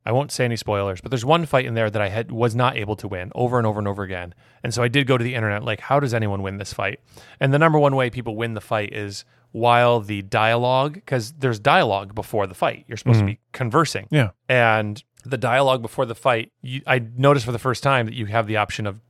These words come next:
Speaker 1: uh, clicking out of the dialogue to another character's P O V. So,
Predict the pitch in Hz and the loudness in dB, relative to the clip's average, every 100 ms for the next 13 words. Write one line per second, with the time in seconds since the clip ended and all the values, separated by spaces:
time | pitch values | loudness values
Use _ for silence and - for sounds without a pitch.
0 | _ - 107 101 117 - 139 120 120 - | _ -6 -4 -4 -6 -6 -4 -6 -4 2
1 | 117 127 120 113 110 107 110 107 104 92 | 2 2 -2 -2 -2 0 2 0 -2 -4
2 | - 107 104 107 104 - 104 98 101 - | -4 -2 0 -2 -2 -2 -2 -2 -6 -2
3 | 107 104 104 131 - _ - 147 127 120 | -2 0 -2 -4 -8 _ 2 8 10 10
4 | 113 107 | 6 4